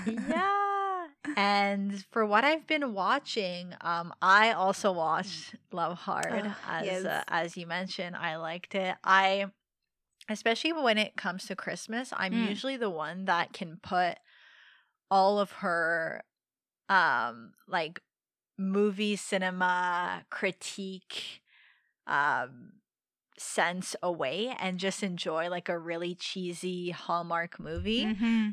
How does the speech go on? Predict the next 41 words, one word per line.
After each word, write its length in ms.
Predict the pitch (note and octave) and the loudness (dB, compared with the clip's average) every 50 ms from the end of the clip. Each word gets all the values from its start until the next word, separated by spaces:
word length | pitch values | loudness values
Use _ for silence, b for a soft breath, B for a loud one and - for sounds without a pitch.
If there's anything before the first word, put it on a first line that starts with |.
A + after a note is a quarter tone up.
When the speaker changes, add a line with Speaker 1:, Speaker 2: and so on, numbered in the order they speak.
| G3+ - | 0 2
Speaker 1:
But 260 | A3 G#3+ G3 - - | 2 2 2 2 4
this 440 | G#3+ A#3 E4 F#4 - - - - F#3+ | 4 4 4 4 -2 -8 -12 -10 -8
year, 480 | F3 F3 E3+ F3+ G3+ A#3 B3+ C#4 - - - - | -4 -2 0 0 0 0 0 -2 -4 -6 -4 -2
I 160 | F#3 F#3 F#3 | -2 -2 -2
found 420 | - - - F3 E3+ G3 G#3+ A3 B3 | -2 0 0 2 2 2 0 0 2
it 160 | A#3 - - - | 0 0 -2 -6
really 800 | F#3 F3+ F3+ F3 F3+ F#3 G3+ G3+ G#3 G#3+ A3+ A#3 B3 B3+ B3 A#3 | -14 -14 -14 -12 -8 -4 -2 0 2 2 2 2 0 0 0 -2
difficult 640 | G3+ - - F#3+ - B3+ B3+ - - F3+ D#3 F3+ - | -2 -2 -4 -6 -4 -6 -8 -8 -6 -8 -8 -8 -8
for 140 | - E3+ E3 | -10 -8 -8
the 120 | D#3+ E3+ | -8 -10
first 300 | - - E3 F3 - - | -10 -8 -10 -8 -8 -8
time. 200 | - F#3+ E3+ E3 | -8 -6 -6 -6
Like, 200 | E3+ E3 E3+ - - | -8 -8 -8 -6 0
I 260 | - F3 F3 F#3 G#3 | 4 6 8 8 8
Speaker 2:
Okay. 300 | A3 A3+ A3+ A#3+ G3+ G#3+ B3 | 8 6 6 6 6 6 4
Speaker 1:
am 160 | - F3 F#3 | 2 -2 -4
usually 340 | F#3 F#3 G3 F#3+ G#3+ G#3+ G3+ | -2 -2 -2 0 2 0 2
there 340 | F3+ G#3 G3+ G3 F#3+ F#3+ F#3+ | 4 4 4 6 6 4 4
for 240 | - - F#3+ - | 2 0 0 2
all, 280 | - F3 F3 F3+ F3+ F#3 | 2 2 2 2 2 2
like, 240 | F3+ F3 E3+ - - | 0 -2 -4 -4 -4
the 180 | D#3+ D3 C#3+ - | -4 -4 -4 -4
Princess 540 | - - A3 G#3+ G#3+ - - A3 G#3+ G3+ - | -6 -4 -2 -2 -2 0 2 2 2 2 0
Switch 680 | - - G3+ G#3 G3 F#3+ F#3+ F#3+ F#3+ G3 F#3+ - - G3+ | -6 -2 2 4 4 6 6 4 4 2 0 -2 -4 -6
and, 120 | F3+ E3+ | -6 -6
like, 360 | D#3+ D#3+ D#3 D#3+ D#3+ E3+ - F3+ | -6 -6 -6 -6 -8 -10 -10 -10
you 80 | E3+ | -6
know, 160 | E3+ E3 D#3+ | -2 -2 0
any 300 | - - F3 F3+ G3 G3+ | 0 0 -2 -2 -2 -2
of 100 | G3+ F#3+ | -2 0
those 320 | F3+ E3 D#3 E3+ E3 G#3+ - | -2 -2 -4 -4 -4 -4 0
really, 480 | G#3+ A3+ B3 B3 B3 A#3+ A#3+ B3 B3 B3+ | 4 6 8 10 10 10 10 10 8 8
Speaker 2:
Grinch. 60 | - | 6
Speaker 1:
like, 300 | - - - A2+ - - - - - - - F#3 - | 4 0 0 -2 -8 -14 -18 -20 -20 -20 -20 -20 -12
poorly 580 | - - A#3+ A3+ A3+ A#3 A#3 A3+ A3+ A#3 A3+ | -4 2 4 6 8 8 8 8 6 6 6
written, 560 | G#3+ G3+ G#3+ G#3+ - - G#3 G3+ G3 G3+ G3+ G3+ | 6 6 6 6 4 4 -2 -6 -6 -6 -6 -8
poorly 520 | - - - G#3+ G#3+ A3 A3 G#3+ G#3+ G3+ | -8 -4 0 2 2 2 2 2 0 0
acted 880 | - - E3+ E3+ F3 E3+ - - G3+ F3+ F3 F3+ A3+ - F4 G4+ - - | 0 0 2 0 0 0 -2 -4 -2 0 2 2 2 2 2 0 0 0
Speaker 2:
<laughs> 120 | D#4+ C#4 | -2 -2
Speaker 1:
films. 600 | F3+ E3 D3+ D#3 F#3 A3+ C#4 D#4 F4 - - - - | 0 -2 -2 -2 -2 -4 -6 -8 -12 -14 -14 -6 2
Speaker 2:
Yeah. 220 | G#3+ G#3 G3 - | 4 4 4 4